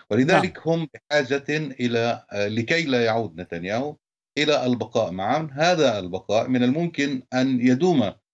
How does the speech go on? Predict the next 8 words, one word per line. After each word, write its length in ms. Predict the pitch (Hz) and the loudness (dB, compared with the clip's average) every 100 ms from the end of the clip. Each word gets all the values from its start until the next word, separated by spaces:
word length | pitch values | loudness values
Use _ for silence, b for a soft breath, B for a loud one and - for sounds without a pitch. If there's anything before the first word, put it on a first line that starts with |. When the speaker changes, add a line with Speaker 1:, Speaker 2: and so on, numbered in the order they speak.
| - | -6
Speaker 1:
لفترة 440 | 107 110 160 156 127 | -2 2 2 2 0
طويلة 480 | 123 110 123 131 135 | -2 0 2 4 2
إذا 220 | 123 107 | 2 -2
تحققت 520 | 110 160 165 143 - - | -2 -2 -2 -2 -6 -8
نجاحات 500 | 113 110 123 127 127 | -4 -4 0 -2 -2
في 100 | 113 | -8
قضايا 400 | 110 101 127 120 | -6 0 2 2
معينة 580 | 104 110 113 107 110 | 0 -2 0 -2 -4